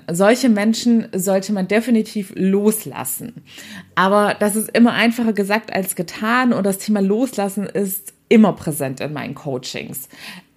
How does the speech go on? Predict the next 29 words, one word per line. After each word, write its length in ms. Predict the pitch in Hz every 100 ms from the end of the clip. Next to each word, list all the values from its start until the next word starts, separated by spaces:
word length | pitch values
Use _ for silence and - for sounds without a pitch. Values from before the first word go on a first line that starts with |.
| -
Zum, 540 | - 196 175 147 120 196
bei 120 | 190
vielen 300 | - 247 220
Leuten 240 | 202 190
ist 180 | - 185
es 140 | 180
vielleicht 300 | - 175 165
auch 80 | 160
nur 100 | 170
die 80 | 160
Vergangenheit 760 | - 160 214 262 247 233 214 208
loslassen. 600 | 208 208 196 196 202 185
Da 160 | 165
müssen 360 | 175 226 233 214
die 120 | 190
Leute 320 | 170 180 196
gar 160 | 180 175
nicht 160 | 170
mehr 100 | 165
zwangsläufig 880 | 165 - 170 214 - 170 175 175 170
im 120 | 160
heutigen 380 | 165 180 190 175
Leben 440 | 165 170 165 170 170
noch 200 | 165 -
aktiv 440 | 180 - - 180
eine 200 | 160 160
Rolle 280 | - 185 220
spielen. 640 | - - 220 240 254 247 - 254 -
Aber 500 | 175 175 185 185 -